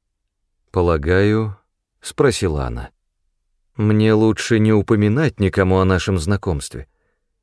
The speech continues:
в особенности дедушке». Так будет благоразумнее. Плеск и бормотание ручья, бегущего к реке, что неторопливо катило свои воды к морю,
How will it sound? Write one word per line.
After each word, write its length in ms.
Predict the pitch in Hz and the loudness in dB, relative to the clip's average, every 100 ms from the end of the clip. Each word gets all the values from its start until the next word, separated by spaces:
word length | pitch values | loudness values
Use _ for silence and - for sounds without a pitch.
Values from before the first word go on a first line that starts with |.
| _ _ _ _ _ - | _ _ _ _ _ 0
в 120 | 139 | 0
особенности 680 | 131 127 104 104 101 - | 2 2 2 2 0 -2
дедушке». 600 | 113 123 87 76 - - - _ _ _ _ _ _ _ _ _ _ _ _ | -2 0 -2 -4 -10 -18 -20 _ _ _ _ _ _ _ _ _ _ _ _
Так 280 | - 139 92 | -2 0 0
будет 340 | 87 104 95 78 | 0 2 2 2
благоразумнее. 880 | 90 82 82 73 64 62 57 - - _ _ _ _ _ _ _ _ _ _ _ _ _ | 2 2 0 0 -2 -6 -8 -14 -18 _ _ _ _ _ _ _ _ _ _ _ _ _
Плеск 480 | - 73 135 123 - | -4 2 2 0 0
и 60 | 98 | 0
бормотание 640 | 87 80 78 147 127 117 | 2 0 0 0 2 2
ручья, 540 | 98 85 - 82 113 | 2 0 -4 0 2
бегущего 580 | 101 92 101 101 - 85 | 2 0 0 -2 -2 -2
к 100 | 78 | -2
реке, 480 | 80 69 - 151 92 | -6 -6 -4 0 0
что 220 | - 143 | -2 -6
неторопливо 840 | 143 131 123 107 - 110 131 120 107 | -4 -2 0 0 -2 -2 2 2 2
катило 360 | - 131 123 | -2 -2 -4
свои 280 | 107 104 101 | -4 0 0
воды 380 | 92 101 82 71 | 2 2 0 -4
к 160 | - - | -6 -6
морю, 440 | 101 85 80 - | -4 -2 -4 -8